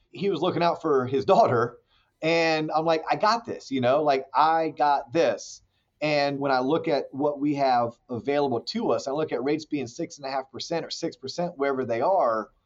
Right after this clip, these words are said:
I stop and remember, well, I got into this knowing I'm gonna have a job and a career and a successful one at that, whether rates are three or thirteen. So I did a little research and I looked at, well,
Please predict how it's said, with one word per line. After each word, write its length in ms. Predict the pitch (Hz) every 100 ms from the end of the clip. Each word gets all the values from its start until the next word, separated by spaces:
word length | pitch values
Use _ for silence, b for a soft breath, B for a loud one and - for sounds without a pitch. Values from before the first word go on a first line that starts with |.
| _ _ _ _ -
I 100 | 143
stop 400 | 143 165 165 165
and 80 | 147
remember, 400 | 143 196 165 110
well, 160 | 139
I 60 | 143
got 200 | 147 147
into 180 | 180 170
this 220 | 139 131
knowing 560 | 135 160 196 123 120 135
I'm 160 | 113 139
gonna 200 | 147 135
have 160 | 127 131
a 40 |
job 440 | 120 104 107 113
and 80 | 117
a 40 | 110
career 540 | - 120 139 117 120
and 100 | 120
a 40 |
successful 560 | 107 104 - 175 - 135
one 240 | 127 117
at 200 | 120 120 -
that, 280 | 160 143
whether 220 | 135 131 123
rates 240 | 123 135
are 80 | 127
three 340 | - 151 151
or 80 | 120
thirteen. 580 | 120 135 135 202 190 123 _ _ -
So 160 | 180
I 60 | 175
did 120 | 208
a 40 | 208
little 200 | 185 143
research 600 | 208 247 143 123 - 147
and 80 |
I 60 | 147
looked 360 | 147 208 202 160
at, 220 | 143 156
well, 400 | 151 143 135